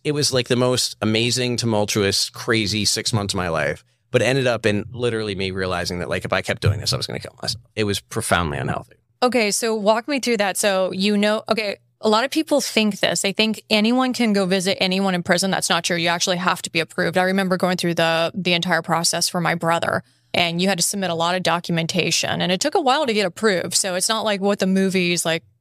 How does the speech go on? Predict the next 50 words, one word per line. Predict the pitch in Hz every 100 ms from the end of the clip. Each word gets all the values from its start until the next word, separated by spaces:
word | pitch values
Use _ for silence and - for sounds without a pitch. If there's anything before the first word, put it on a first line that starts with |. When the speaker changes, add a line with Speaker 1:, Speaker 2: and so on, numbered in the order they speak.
| -
Speaker 2:
Shawshank | - 185 165 170 165 165
or | 170
something, | 175 165
where | 170 165
anyone | 180 170 170
can | 160
just | 165 160
show | 165 160
up | 160 -
and, | 160 165 -
and | 170 165
say | 160
hello | 165 160 -
to | -
you. | - - - _ -
So | -
you | 214 214
knew | 220 240
she | -
was | 269 285
coming. | - 202 180 160 175 320 - _ -
How | - 214
do | 247
you | 311 339
prepare | - 214 220 220 214
in |
prison? | 202 214 202 190 190
Like, | 185 180
'cause | 208 180
my | 208 220
brother | 285 339 247
told | 226 220
me |
a | 202
lot | 175 170 180 190
of |
makeshift | 196 190 196 - 208 -
things | - 202 196
they | 196
would | 180 175
do. | 185
Like, | 185 175
"Did | 165 190
the | 175
boys | 196 190 190
help | 208 185
you | 185
get, | 175 165
like, | - -
cologne | - 196 233 320 320 311 311